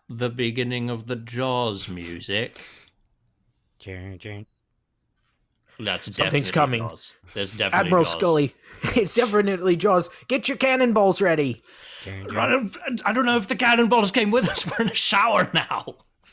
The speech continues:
Speaker 2: June,
Speaker 3: Oh,
Speaker 2: June.
Speaker 3: no. <laughs>
Speaker 2: It's just a s-, shower floating in the sea. <laughs> June, June.
Speaker 1: Okay. Oh,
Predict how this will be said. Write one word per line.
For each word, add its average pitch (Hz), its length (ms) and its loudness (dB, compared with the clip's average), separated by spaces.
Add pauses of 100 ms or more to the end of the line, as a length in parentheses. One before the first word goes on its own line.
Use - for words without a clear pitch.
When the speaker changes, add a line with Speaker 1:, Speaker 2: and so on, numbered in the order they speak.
(380)
Speaker 2:
June, - 140 2
Speaker 3:
Oh, 226 100 4
Speaker 2:
June. 233 280 -2
Speaker 3:
no. 180 460 -2
<laughs> - 260 -2 (840)
Speaker 2:
It's - 180 -16
just - 240 -6
a 117 60 0
s-, - 300 -6
shower 90 580 -2
floating 98 680 -10
in 101 100 -12
the 101 120 -12
sea. - 500 -10 (720)
<laughs> - 680 -20
June, 87 280 -8
June. 101 320 -8 (1400)
Speaker 1:
Okay. 196 240 -6
Oh, 147 220 -2